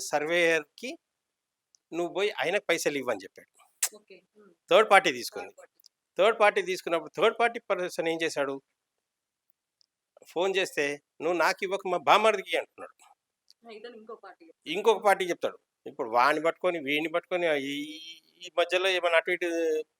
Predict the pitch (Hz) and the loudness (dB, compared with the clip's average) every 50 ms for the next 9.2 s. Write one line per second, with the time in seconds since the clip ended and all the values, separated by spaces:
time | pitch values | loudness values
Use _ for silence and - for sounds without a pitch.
0 | _ _ 147 160 196 196 208 202 185 165 143 127 - 110 - - - _ _ _ | _ _ -2 -2 2 2 2 4 4 2 0 0 -4 -6 -8 -8 -16 _ _ _
1 | _ _ _ _ _ _ - 233 233 226 214 180 - - - - _ _ - - | _ _ _ _ _ _ 4 4 6 4 0 -2 -4 -4 -6 -8 _ _ -20 -20
2 | - _ _ 151 175 202 190 185 175 175 170 165 165 160 165 175 - - 127 - | -20 _ _ 0 0 2 2 0 0 0 0 0 4 4 4 4 4 0 -8 -8
3 | - - _ _ _ _ _ _ _ _ _ _ _ - 143 170 185 196 190 202 | -10 -18 _ _ _ _ _ _ _ _ _ _ _ 0 0 2 2 0 -2 -2
4 | 202 202 156 143 160 175 190 202 196 185 175 160 - 156 131 123 117 - 170 - | -4 -4 -4 -2 0 0 2 0 0 -2 -2 -6 -6 -6 -8 -8 -10 -12 -18 -20
5 | _ _ - - - 139 131 - 143 135 135 131 123 123 - - 147 143 147 151 | _ _ -20 -16 -16 -12 -6 -4 -2 0 0 0 -2 -4 -6 -10 -8 -6 -6 -6
6 | 160 139 139 139 156 151 147 147 151 156 - - 120 120 120 120 110 117 165 - | -6 -6 -6 -4 -4 -2 -2 -4 -6 -6 -10 -10 -10 -6 -4 -4 -4 -4 -6 -8
7 | _ _ _ _ _ _ - 185 185 185 185 165 156 151 139 131 127 120 117 113 | _ _ _ _ _ _ -4 -4 -2 -2 -2 -2 -2 -2 -2 -4 -4 -6 -8 -10
8 | - - 170 180 196 190 190 185 175 160 - - - 180 185 185 - 190 170 - | -8 -2 -2 0 0 2 0 0 0 0 -2 -2 -2 -2 -2 0 -2 -4 -4 -2
9 | 147 147 139 | -4 -4 -2